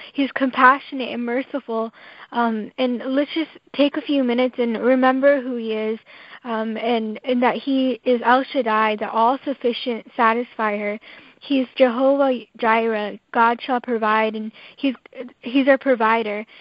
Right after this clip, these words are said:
He's Yahweh Ropheka, the Lord who heals you. He's Yahweh Shalom, the Lord who gives us rest, the Lord of peace. He's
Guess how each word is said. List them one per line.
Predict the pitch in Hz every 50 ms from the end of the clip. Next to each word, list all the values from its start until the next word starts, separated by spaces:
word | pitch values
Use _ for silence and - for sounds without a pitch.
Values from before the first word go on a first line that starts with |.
| - - _
He's | - 277 254 233
Yahweh | 247 269 247 247 262 277 294 302 294 294 294 294 269
Ropheka, | - 190 226 226 247 240 233 - - 247 233 226 - - 220 214 214 214 214
the | 233
Lord | 233 240 247 254 262 277
who | 277 285 262
heals | - - - 254 247 247 254 233 -
you. | 220 220 214 226 240 _ - - - - - - _ _ _ _ _ _ _ _ _ _ _ _ _ _ _ - -
He's | - 302 285 269 254
Yahweh | 254 262 247 240 262 277 294 294 294 302 - -
Shalom, | 277 240 233 233 247 247 240 226 226 220
the | 233 226
Lord | 233 247 247 262 277
who | 262 285 262
gives | 226 - 254 247 233 240
us | 233 220 - 240
rest, | 226 233 220 214 214 240 - _ _ - - _ - - - - - - -
the | 247 254
Lord | 240 247 262 262 277 269
of | 269 262 _
peace. | - - 233 233 226 226 226 - - - -
He's | _ - - 262 247